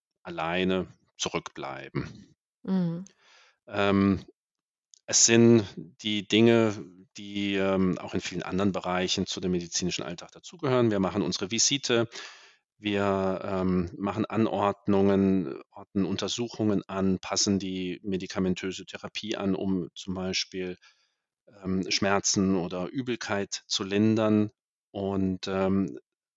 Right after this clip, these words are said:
Speaker 1: haben dann sehr, sehr viel Besprechungen. Das heißt, das ist 'n Bereich, der sich sicherlich von manchen anderen medizinischen Bereichen unterscheidet,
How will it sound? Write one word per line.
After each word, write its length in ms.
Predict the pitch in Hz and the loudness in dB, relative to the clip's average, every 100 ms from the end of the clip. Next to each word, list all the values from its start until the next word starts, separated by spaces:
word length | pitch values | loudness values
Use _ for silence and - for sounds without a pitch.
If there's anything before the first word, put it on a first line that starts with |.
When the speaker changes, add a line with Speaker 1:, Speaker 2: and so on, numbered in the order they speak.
| _ _ _ | _ _ _
Speaker 1:
haben 260 | 113 104 | -2 -2
dann 240 | 95 104 113 | 2 2 4
sehr, 220 | 104 104 | 2 0
sehr 160 | 101 98 | 0 -4
viel 320 | - 101 95 | -4 -4 -4
Besprechungen. 680 | 90 - - 101 - 110 104 | -4 -6 -4 -2 2 4 2
Das 140 | 95 104 | 0 -2
heißt, 220 | 92 - | -4 -4
das 140 | 92 | -6
ist 100 | 95 | -4
'n 80 | 95 | -4
Bereich, 300 | 87 92 90 | -4 -6 -4
der 100 | 95 | -6
sich 180 | 85 87 | -6 -8
sicherlich 380 | - 87 90 87 | -8 -10 -10 -8
von 120 | 90 85 | -4 -2
manchen 320 | 87 175 80 | -2 -4 -6
anderen 300 | - 90 - | -4 -4 -4
medizinischen 600 | - - - 90 - 82 | -6 -8 -6 -6 -6 -6
Bereichen 360 | 165 165 - | -8 -10 -8
unterscheidet, 640 | - 160 - - - 123 | -10 -6 -6 -2 -2 -4